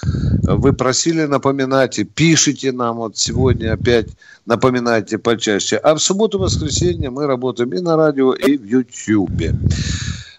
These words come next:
Ну что, сегодня на повестке дня, возможно, вопрос, который вы уже, наверное, и знаете, и слышали. Я его сформулирую так. Что у нас Донбасс просит? То есть, что у нас просят те два корпуса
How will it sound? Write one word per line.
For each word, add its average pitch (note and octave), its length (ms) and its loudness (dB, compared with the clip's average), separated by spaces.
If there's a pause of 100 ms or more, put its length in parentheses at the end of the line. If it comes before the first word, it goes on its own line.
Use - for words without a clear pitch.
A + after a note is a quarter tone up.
Ну F#3+ 120 4
что, G#3+ 220 4
сегодня G3+ 380 2
на F#3+ 80 0
повестке F3+ 520 2
дня, F3 460 -2 (140)
возможно, D#3 560 -2
вопрос, D3+ 680 -2
который C#3+ 360 0
вы C3+ 140 0
уже, B2 180 -2
наверное, A#2 500 0
и C3 140 0
знаете, D#3 840 0
и A2+ 200 -2
слышали. C3+ 720 2
Я E3+ 160 4
его E3+ 240 -2
сформулирую D3 580 -2
так. D3 220 2
Что - 180 2
у F3 60 -4
нас E3 200 -2
Донбасс C#3+ 400 0
просит? G#2+ 400 -4 (760)
То F3 100 4
есть, D#3+ 100 6
что G#3+ 200 4
у G3+ 60 4
нас E3+ 220 0
просят D3+ 540 -2
те D#3 180 6
два C3 280 4
корпуса B2+ 680 -2